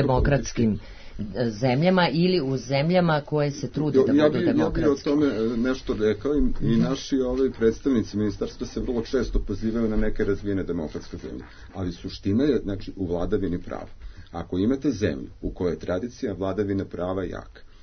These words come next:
Speaker 2: i imate sistem u kome ministar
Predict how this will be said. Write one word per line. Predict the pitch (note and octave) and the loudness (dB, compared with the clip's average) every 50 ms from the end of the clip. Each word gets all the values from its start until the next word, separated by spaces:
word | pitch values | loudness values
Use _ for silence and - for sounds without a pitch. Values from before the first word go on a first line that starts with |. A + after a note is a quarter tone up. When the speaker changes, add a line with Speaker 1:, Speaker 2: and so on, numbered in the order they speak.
| - - - - - | -20 -20 -20 -12 -4
Speaker 2:
i | - F#2+ | 0 0
imate | F2+ G2 A#2 B2+ B2 B2 C3 | 2 2 2 0 0 -4 -8
sistem | A#2 - - G2 - - - F2+ F2+ - - | -6 -2 -2 -2 -2 -4 -10 -16 -14 -10 -10
u | D#2 | -10
kome | D#2 - F2+ E2+ E2+ F2 E2+ | -8 -6 -6 -4 -4 -2 -2
ministar | F2+ F#2+ F#2 G2 G2+ G2 - - - | 0 0 2 0 0 -2 -4 -8 -12